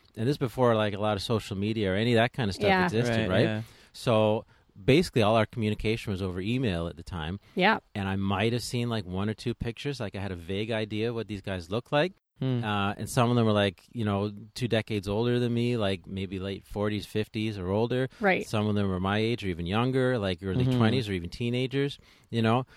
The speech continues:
Speaker 2: Did you
Speaker 1: But
Speaker 2: have the whole thing of meeting up? "Okay, I'm the one wearing the green shirt
Speaker 1: Yeah.
Speaker 2: with the brown hair." <laughs>
Speaker 1: Yeah, that's just it. Like, it was this
Speaker 2: Yeah.
Speaker 1: kind of a risque, kind of, like,
Speaker 2: Yeah.
Speaker 1: weird, awkward thing. But we knew each other. Like, you know, uh, we chatted and emailed and all the rest for, like, whatever, a couple years or more.
Speaker 2: Yeah.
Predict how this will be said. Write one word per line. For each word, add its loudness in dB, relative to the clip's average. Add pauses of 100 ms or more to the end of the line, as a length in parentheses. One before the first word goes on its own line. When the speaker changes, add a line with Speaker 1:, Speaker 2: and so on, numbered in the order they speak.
(160)
Speaker 2:
Did 0
you 8
Speaker 1:
But 10
Speaker 2:
have 10
the 10
whole 10
thing 6
of 2
meeting 4
up? 2
"Okay, 4
I'm 4
the 4
one 4
wearing 4
the 0
green 6
shirt 8
Speaker 1:
Yeah. 8
Speaker 2:
with 2
the 2
brown 10
hair." 8 (100)
<laughs> 4
Speaker 1:
Yeah, 6
that's 2
just -2
it. 0
Like, 2
it 0
was 0
this 4
Speaker 2:
Yeah. 2
Speaker 1:
kind 2
of 0
a 0
risque, -4
kind -4
of, -2
like, -4
Speaker 2:
Yeah. 4 (540)
Speaker 1:
weird, 0
awkward -2
thing. 0
But 6
we 8
knew 6
each 0
other. 4
Like, 2
you -6
know, 2
uh, 2
we 2 (180)
chatted 0
and 0
emailed 2
and 0
all 2
the 2
rest 2
for, -10
like, -6
whatever, -2
a -6
couple -6
years -2
or -2
more. -6
Speaker 2:
Yeah. 0